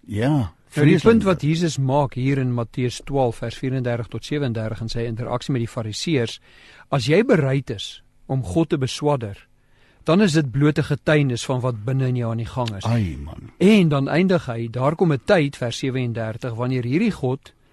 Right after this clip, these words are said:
Speaker 2: wat jy so minag, jou regter gaan wees.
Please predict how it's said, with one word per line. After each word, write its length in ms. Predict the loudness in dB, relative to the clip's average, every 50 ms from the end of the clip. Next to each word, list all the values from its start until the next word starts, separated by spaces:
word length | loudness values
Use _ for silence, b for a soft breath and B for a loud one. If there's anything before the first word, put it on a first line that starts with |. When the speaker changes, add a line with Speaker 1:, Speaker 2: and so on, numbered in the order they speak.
| _ _
Speaker 2:
wat 280 | -6 -4 -2 -2 -2
jy 180 | 0 0 0 0
so 180 | 0 0 -2 0
minag, 500 | 0 0 0 0 0 -2 -4 -8 -12 -18 _ _ _ _ _ _ _ _ _ _
jou 180 | -2 -2 -2
regter 380 | 0 0 -2 -2 -2 -2 -2 -2
gaan 360 | -2 -2 -2 0 0 0 0
wees. 420 | -2 -4 -6 -8 -8 -10 -12 -12